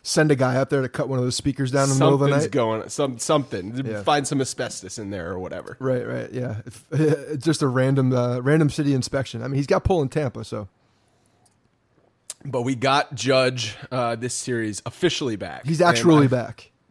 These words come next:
Speaker 2: Actually back
Speaker 1: Yeah.
Speaker 2: in the lineup.
Speaker 1: Yeah.
Speaker 2: Uh, it was bullshit, as we said last time, that he, that they were saying he was back and he, when he was just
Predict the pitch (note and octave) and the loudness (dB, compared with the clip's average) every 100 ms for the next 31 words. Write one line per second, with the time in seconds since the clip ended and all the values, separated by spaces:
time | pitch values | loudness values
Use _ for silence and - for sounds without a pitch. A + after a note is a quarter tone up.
0 | _ _ _ _ - - C3 C3+ D#3 C3 | _ _ _ _ -18 -6 -4 -2 -2 -2
1 | A#2+ A2+ A2+ A#2+ C3 A#2+ G#2+ G2 F#2+ - | 0 -2 -2 -2 0 -2 -4 -8 -12 -12
2 | G#2 G#2 F#2+ G2 A2 A2 A2 - C3 B2 | -12 -10 -10 -8 -8 -8 -8 -2 -2 -2
3 | C3+ C3 A#2+ A#2 A#2 A2+ A#2+ A2 A2 G#2+ | -4 -4 -2 -4 -4 -8 -8 -6 -4 -6
4 | - A#2 G#2 G#2 G2+ A2 G#2 - - - | -6 -6 -4 -6 -6 -6 -8 -10 -20 -14
5 | - A#2+ A#2+ - A#2+ A2 G#2+ A2 F#2+ A#2 | -6 -4 -4 -4 -4 -4 -6 -6 -6 -6
6 | A2+ A2 - G#2+ G#2 A2 G#2+ G2+ - A#2 | -4 -6 -8 -10 -8 -6 -6 -8 -10 -12